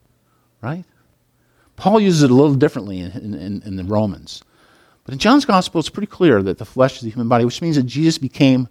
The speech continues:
like you and like me. He had a body,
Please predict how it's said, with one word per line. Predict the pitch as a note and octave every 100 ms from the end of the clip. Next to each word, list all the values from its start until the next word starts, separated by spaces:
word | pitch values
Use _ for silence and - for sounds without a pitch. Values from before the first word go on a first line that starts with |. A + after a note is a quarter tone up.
| _ _ -
like | A2 A#2 C3
you | C3 B2
and | A2
like | G#2 A2+
me. | G#2+ D#2 - _ _ _ _ _ _ _ _ _
He | _ A#2
had | B2+
a | G#2
body, | G#2+ F#2+ D#2+